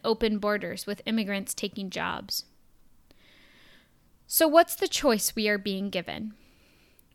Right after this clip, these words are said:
We have to think of the reality we are facing. We are facing the highest unemployment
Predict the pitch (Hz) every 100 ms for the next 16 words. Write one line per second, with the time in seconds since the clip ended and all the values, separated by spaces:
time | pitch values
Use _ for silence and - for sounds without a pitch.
0 | - 247 - 285 - 320 294 254 247 -
1 | - - 254 220 233 226 214 190 190 185
2 | 175 170 175 - - 180 - 220 214 -
3 | - - - - - 247 254 269 262 254
4 | 262 240 - 240 269 302 - 247 247 240
5 | 220 202 202 196